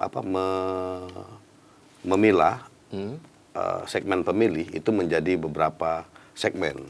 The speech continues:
Speaker 1: ya
Speaker 2: Hmm,
Speaker 1: kan?
Speaker 2: hmm.
Speaker 1: Nah, jadi setelah kita petakan segmen pemilih ini, ternyata pemilih pemula yang dalam kategori pemilih milenial,
Speaker 2: Hmm, hmm.
Speaker 1: itu kan ternyata,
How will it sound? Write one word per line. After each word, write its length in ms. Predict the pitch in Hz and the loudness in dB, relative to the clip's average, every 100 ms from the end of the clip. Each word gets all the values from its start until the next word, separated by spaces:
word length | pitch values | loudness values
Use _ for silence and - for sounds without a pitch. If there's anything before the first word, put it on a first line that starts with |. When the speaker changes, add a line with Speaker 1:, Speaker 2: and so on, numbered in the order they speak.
| - | -8
Speaker 1:
ya 20 | 107 | -6
Speaker 2:
Hmm, 140 | 90 | -6
Speaker 1:
kan? 100 | 87 101 | -8 -10
Speaker 2:
hmm. 160 | 90 90 - - - | -12 -12 -20 -18 -6
Speaker 1:
Nah, 140 | 73 | -4
jadi 480 | 76 82 110 95 - - | -2 4 4 4 -2 -12
setelah 400 | - 87 92 90 | -10 -4 -2 -2
kita 240 | - 85 | -2 -4
petakan 400 | 85 87 - 82 | -2 -2 0 -4
segmen 320 | - - 80 | -6 -6 -4
pemilih 480 | 80 73 73 73 73 | -4 -4 -4 -6 -8
ini, 160 | 76 87 | -8 -6
ternyata 640 | 82 76 73 - 101 135 - - - - | -6 -6 -6 0 0 -2 -14 -20 -20 -2
pemilih 640 | 98 95 92 101 127 127 | 2 4 4 6 4 2
pemula 640 | - 95 90 95 78 85 - | -2 0 2 4 4 2 0
yang 160 | 82 | -2
dalam 240 | 78 80 78 | 0 0 -2
kategori 400 | 82 82 78 80 | -2 -2 0 -2
pemilih 420 | 80 78 76 76 | -2 -4 -2 -2
milenial, 720 | 78 73 76 104 78 71 82 | -4 -4 0 0 0 -4 -8
Speaker 2:
Hmm, 260 | 104 101 170 | -6 -6 -8
hmm. 100 | 92 | -6
Speaker 1:
itu 140 | 85 95 | -2 0
kan 160 | 117 | 0
ternyata, 640 | 92 92 85 117 123 127 | 0 -2 0 2 2 2